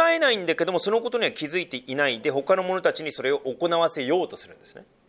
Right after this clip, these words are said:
で、十五節です。「私たちは生まれながらのユダヤ人であって、異邦人のような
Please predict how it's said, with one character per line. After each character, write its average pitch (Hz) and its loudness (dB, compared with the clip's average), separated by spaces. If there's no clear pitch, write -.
で、 214 0
十 220 2
五 165 2
節 - -4
で - -18
す。 - -4
「私 190 2
た 202 -2
ち 165 -2
は 151 2
生 151 -6
ま 285 6
れ 330 2
な 320 2
が 294 4
ら 285 4
の 269 -2
ユ 233 -2
ダ 233 6
ヤ 233 4
人 180 -6
で 107 2
あ 104 2
っ - -6
て、 117 0
異 139 -8
邦 285 -2
人 180 -4
の 131 0
よ 110 0
う 92 -2
な 120 2